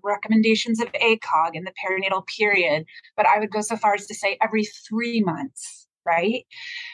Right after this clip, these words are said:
P mads needs to be a part of every visit, every conversation, because that's where we start to break down the stigma and the barriers, and we give women permission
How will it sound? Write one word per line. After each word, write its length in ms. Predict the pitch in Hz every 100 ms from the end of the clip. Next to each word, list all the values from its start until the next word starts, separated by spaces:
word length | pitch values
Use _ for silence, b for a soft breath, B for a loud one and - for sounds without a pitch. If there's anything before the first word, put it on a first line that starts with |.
| -
P 220 | - 247 247
mads 280 | 269 277 -
needs 240 | 240 -
to 100 | 226
be 140 | 208 185
a 100 | 180
part 360 | - - 233 233
of 80 | 196
every 300 | 165 165 160 165
visit, 380 | 196 - 302 330 -
every 240 | 196 196
conversation, 1120 | - 196 180 170 - - 165 185 226 254 330 - B B B _ -
because 280 | 220 220 -
that's 380 | 226 233 254 -
where 200 | 247 233
we 80 | 226
start 380 | - 214 202
to 120 | - 208 _
break 260 | 202 202 208
down 260 | 208 202 196
the 80 |
stigma 640 | 170 - - - 233 240 247
and 120 | 196
the 100 | 175 160
barriers, 480 | 180 180 196 220 226
and 100 | 214
we 80 | 190
give 160 | 196 185
women 320 | 180 185 233
permission 960 | 220 285 262 262 254 - 180 175 180